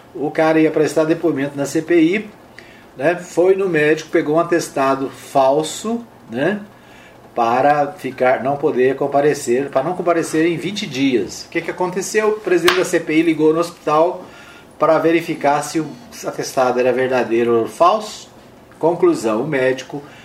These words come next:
resolveu revogar o atestado, né? É, "Ah, eu verifiquei aqui que o, que o paciente fingiu, né? E tô cancelando." Então, o,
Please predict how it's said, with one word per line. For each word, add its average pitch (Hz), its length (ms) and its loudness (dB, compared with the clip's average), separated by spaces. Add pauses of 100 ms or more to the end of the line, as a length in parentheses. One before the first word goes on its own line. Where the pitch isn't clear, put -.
(100)
resolveu 175 960 2 (320)
revogar 135 680 0
o 135 60 0
atestado, - 560 -6 (240)
né? 135 240 -6 (800)
É, 110 320 -8
"Ah, 147 400 0
eu 147 140 0
verifiquei 143 600 -4
aqui 151 260 -8
que 151 180 -10
o, 107 460 -4 (560)
que - 140 -12
o 101 240 -8
paciente 113 1160 -6
fingiu, 160 720 -2
né? 196 340 0 (640)
E 156 180 -2
tô 170 320 2
cancelando." 175 600 0 (2250)
Então, 127 600 -2 (120)
o, 113 60 -2